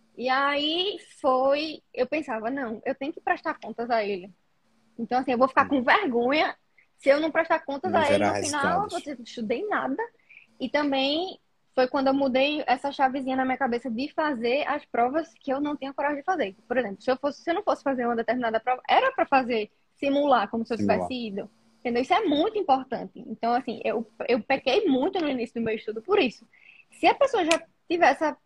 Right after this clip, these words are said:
Speaker 1: pegada logo no início de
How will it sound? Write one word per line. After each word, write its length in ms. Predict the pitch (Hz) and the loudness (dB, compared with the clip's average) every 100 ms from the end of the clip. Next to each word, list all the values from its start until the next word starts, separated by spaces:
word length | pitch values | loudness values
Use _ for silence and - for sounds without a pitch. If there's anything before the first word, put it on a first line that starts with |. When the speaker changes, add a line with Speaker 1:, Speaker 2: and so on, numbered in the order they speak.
| _ _ - | _ _ 0
Speaker 1:
pegada 440 | 277 262 226 226 | 2 4 2 4
logo 240 | 240 262 | 4 2
no 100 | 330 | 0
início 500 | 370 294 226 247 - 440 _ _ _ _ _ - | -2 -2 -4 -6 -6 -10 _ _ _ _ _ -8
de 300 | 214 254 | -2 -2